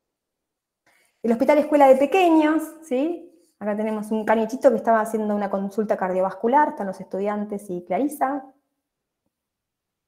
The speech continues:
Y acá las cirugías de rumiantes, una ovejita. Tenemos la ternera acá, de, esta ternera es una ternera,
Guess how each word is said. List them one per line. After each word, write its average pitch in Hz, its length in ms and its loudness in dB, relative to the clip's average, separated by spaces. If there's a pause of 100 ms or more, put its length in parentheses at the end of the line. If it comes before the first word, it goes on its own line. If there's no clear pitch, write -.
Y 240 40 4
acá 233 140 4
las 294 140 2
cirugías 226 400 2
de 202 80 0
rumiantes, 302 840 0 (180)
una 190 160 -8
ovejita. 247 840 -6 (160)
Tenemos 208 260 0
la 208 140 0
ternera 208 460 -2
acá, 240 640 -4
de, 185 120 -6
esta 214 400 -8
ternera 220 240 0
es 233 100 -4
una 240 140 0
ternera, 269 640 2